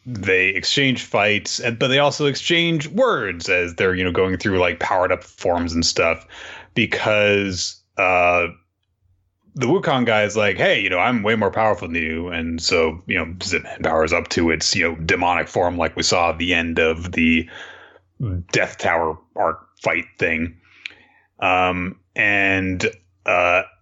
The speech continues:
he mentions, like, "You know, I've heard that, you know, you are, that it's difficult to sustain that."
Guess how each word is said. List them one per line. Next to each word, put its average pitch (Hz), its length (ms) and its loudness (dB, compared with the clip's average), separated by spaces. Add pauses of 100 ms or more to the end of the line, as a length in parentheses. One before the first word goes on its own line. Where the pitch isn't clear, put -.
(360)
he 127 180 2
mentions, 131 540 2
like, 98 460 0
"You 139 100 0
know, 113 440 2 (380)
I've 127 240 -2
heard 165 240 2
that, 107 180 0
you 98 100 0
know, 87 420 0 (260)
you 95 540 -2 (220)
are, 87 200 0 (800)
that 95 160 4
it's - 180 -2
difficult 117 520 -2
to 82 420 2
sustain 120 600 2
that." - 380 -4